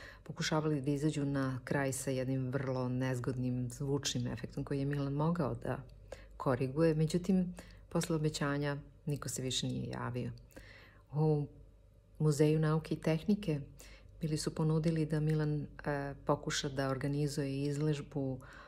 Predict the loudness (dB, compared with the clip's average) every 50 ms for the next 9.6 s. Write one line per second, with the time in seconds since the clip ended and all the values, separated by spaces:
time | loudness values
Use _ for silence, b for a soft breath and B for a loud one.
0 | B B -14 -6 -2 -2 -2 0 -2 -4 -6 -6 -8 -14 -14 -14 -8 -6 -4 -2
1 | -2 -2 -2 -4 -6 -8 -12 -18 -20 -20 -20 -16 -10 -6 -2 -2 0 -2 -2 -2
2 | -2 -2 -2 -2 -4 -6 -6 -6 -4 2 4 6 8 8 8 6 4 2 0 -2
3 | -4 -8 -8 -4 -2 -2 0 -2 -2 -2 -2 -2 0 0 0 0 0 0 -2 -4
4 | -6 -8 -12 -8 -6 -6 -4 -2 -2 -2 -2 -2 -4 -4 -2 -2 -2 -2 -2 -2
5 | -2 -2 -2 -2 -2 -4 -2 -2 -2 -4 -4 -6 B B B B B B B B
6 | B B B B B -8 -4 -2 0 0 0 -2 -4 -8 -16 -20 -20 -20 -2 2
7 | 2 2 4 4 2 2 2 2 0 -2 -2 -2 0 2 2 2 2 0 0 -2
8 | 0 0 0 0 0 0 0 0 0 -2 -2 -4 -4 -4 -6 -4 -2 -2 -2 0
9 | 0 0 0 0 -2 -2 -2 -2 -2 -2 -2 -4